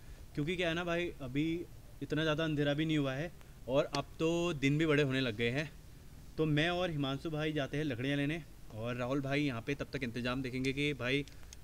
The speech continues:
जो भी अपना राशन वगैरह है proper जितना भी bag में है उन्होंने वैसे कुछ निकाल दिया है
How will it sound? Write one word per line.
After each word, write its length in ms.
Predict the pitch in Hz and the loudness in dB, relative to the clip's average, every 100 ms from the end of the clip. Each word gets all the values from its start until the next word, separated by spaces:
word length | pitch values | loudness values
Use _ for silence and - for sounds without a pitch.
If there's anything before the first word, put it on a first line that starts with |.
| - - | -16 -10
जो 200 | 113 139 156 | 2 4 4
भी 140 | 185 | 2
अपना 240 | 185 160 156 | 0 0 0
राशन 300 | 139 - 147 | 0 0 0
वगैरह 280 | 139 151 | 2 0
है 140 | 135 147 | 2 0
proper 400 | 151 127 - 151 | -2 -6 -4 -4
जितना 220 | 135 139 | -4 -4
भी 120 | 139 | -2
bag 220 | 135 123 127 | 0 0 0
में 120 | 135 | -2
है 140 | 131 | -4
उन्होंने 300 | - 123 127 | -4 -2 0
वैसे 220 | 139 123 147 | -2 -2 -4
कुछ 200 | 139 139 | -4 -2
निकाल 300 | 123 120 131 | 0 0 2
दिया 200 | 131 120 | 2 0
है 140 | 170 | -4